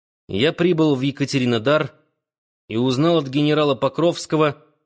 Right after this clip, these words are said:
что накануне вечером генерал Деникин предложил генералу Багаевскому стать во главе правительства, на что последний согласился.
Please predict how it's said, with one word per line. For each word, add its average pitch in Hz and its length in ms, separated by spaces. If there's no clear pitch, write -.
что - 180
накануне 170 480
вечером 180 520
генерал 156 440
Деникин 165 580
предложил 139 600
генералу 123 540
Багаевскому 147 1040
стать 147 420
во 131 160
главе 123 360
правительства, 113 920
на 160 180
что 185 200
последний 160 560
согласился. 107 800